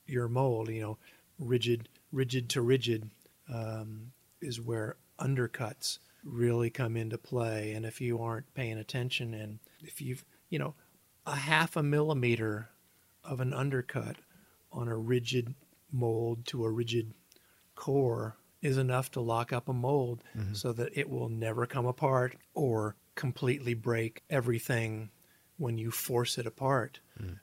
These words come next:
Speaker 1: And then it becomes a real expensive mistake because you've got to start from scratch.
Speaker 2: Yeah.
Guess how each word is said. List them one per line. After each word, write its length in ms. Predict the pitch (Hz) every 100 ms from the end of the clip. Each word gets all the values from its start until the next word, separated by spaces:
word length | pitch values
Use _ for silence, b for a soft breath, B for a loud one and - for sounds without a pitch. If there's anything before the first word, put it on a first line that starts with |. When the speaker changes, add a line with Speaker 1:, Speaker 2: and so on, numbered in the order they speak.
| -
Speaker 1:
And 400 | 135 110 110 113 - _ _ _ _ 143 131
then 180 | 123
it 120 | 127 131
becomes 340 | 123 123 120
a 60 | 117
real 280 | 113 117 113
expensive 500 | 117 - 120 113 117
mistake 400 | 113 - 147 147
because 320 | 131 131 113
you've 160 | 117 113
got 140 | 123
to 40 | 113
start 320 | - 123 113
from 140 | - 123
scratch. 540 | - 160 165 - -
Speaker 2:
Yeah. 220 | 113 95